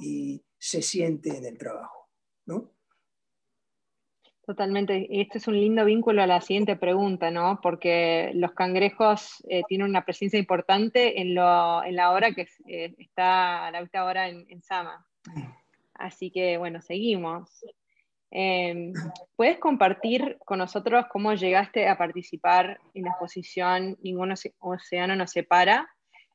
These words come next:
Speaker 2: El subtítulo de la exposición es Arte de las diásporas asiáticas en América Latina y el Caribe, de mil novecientos cuarenta y cinco al presente. Y para que
Speaker 1: Sí.
Speaker 2: lo,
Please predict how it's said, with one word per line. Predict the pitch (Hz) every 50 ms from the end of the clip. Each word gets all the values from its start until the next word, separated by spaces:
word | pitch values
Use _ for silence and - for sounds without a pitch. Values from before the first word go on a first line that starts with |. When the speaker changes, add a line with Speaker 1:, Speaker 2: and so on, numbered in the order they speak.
| _
Speaker 2:
El | - 180 185 175
subtítulo | - 226 185 - 269 269 269 302 240 233
de | 233 214
la | 190 185
exposición | 180 - 180 180 190 180 - 196 202
es | 202 185 180 - _ _
Arte | - 202 233 240 240 277 277
de | 254 214
las | 190 185 185 180
diásporas | 190 185 202 214 208 - - 226 226 233 226 -
asiáticas | - 190 180 - - 202 202 202 196 220 208 - - - _ _ _ _
en | 185 175
América | 175 185 190 196 214 220 - 214
Latina | 190 180 180 - 202 208 208 214 208 -
y | 190 175
el | 170 -
Caribe, | - 170 175 180 180 170 170 165 170 - - _ _ _ _ _ _
de | 180 190
mil | 196 208 226 240
novecientos | 254 233 214 - 226 214 202
cuarenta | - 208 196 196 185 196
y | 190
cinco | - - 226 233 240 233 233 262 285 339 - - _ _ _ _ _
al | - 190 190 190
presente. | 190 180 185 - 185 175 170 165 165 170 170 185 185 _ _ _ _ _ _ _ _ _ _ _ _
Y | 208 208
para | - 214 214
que | 214 220
Speaker 1:
Sí. | 214
Speaker 2:
lo, | 233 240 240 233 -